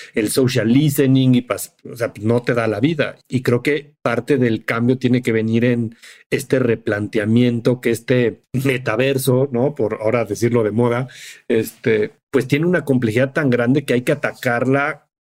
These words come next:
con esa misma ambición, esa complejidad y poner los recursos atrás para entenderlo y para hacerlo bien. Y es una cosa complicada, ¿no? Este, y además todo el día hay más cosas nuevas.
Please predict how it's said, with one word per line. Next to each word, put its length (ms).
con 180
esa 160
misma 480
ambición, 680
esa 180
complejidad 720
y 100
poner 320
los 140
recursos 400
atrás 340
para 240
entenderlo 760
y 60
para 240
hacerlo 400
bien. 320
Y 140
es 120
una 220
cosa 480
complicada, 960
¿no? 240
Este, 520
y 180
además 300
todo 140
el 80
día 160
hay 140
más 240
cosas 280
nuevas. 540